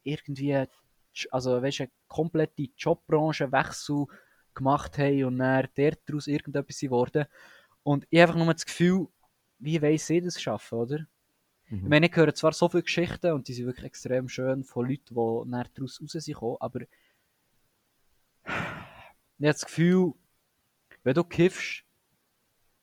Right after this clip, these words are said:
Speaker 1: okay, wenn du, ja gut, Koks ist dann schon wieder etwas anderes, aber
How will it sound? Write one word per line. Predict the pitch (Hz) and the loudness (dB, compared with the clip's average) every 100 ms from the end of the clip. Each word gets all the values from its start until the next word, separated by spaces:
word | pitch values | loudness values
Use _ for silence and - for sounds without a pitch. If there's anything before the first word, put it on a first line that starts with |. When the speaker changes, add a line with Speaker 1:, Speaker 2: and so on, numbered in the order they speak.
| _ _ | _ _
Speaker 1:
okay, | 143 - - 104 | -2 -2 -2 2
wenn | 117 | 2
du, | 123 165 170 165 143 _ _ _ _ _ _ _ _ _ 127 | 4 6 8 8 4 _ _ _ _ _ _ _ _ _ -18
ja | 127 | -16
gut, | 127 127 | -14 -12
Koks | - 131 - 123 | -6 -6 -6 -12
ist | 127 | -12
dann | 123 | -10
schon | 131 | -8
wieder | 127 131 | -6 -8
etwas | - - | -8 -6
anderes, | 131 120 117 | -4 -2 0
aber | 110 | -2